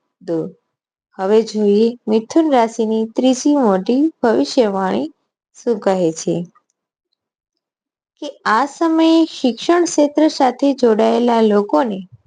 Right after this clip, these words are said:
ગજલક્ષ્મી રાજયોગનો ખૂબ જ શુભ પ્રભાવ જોવા મળશે. મિત્રો, આ સમય દરમિયાન શનિદેવના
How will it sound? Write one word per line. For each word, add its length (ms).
ગજલક્ષ્મી 1000
રાજયોગનો 800
ખૂબ 400
જ 140
શુભ 340
પ્રભાવ 480
જોવા 400
મળશે. 520
મિત્રો, 380
આ 180
સમય 360
દરમિયાન 580
શનિદેવના 800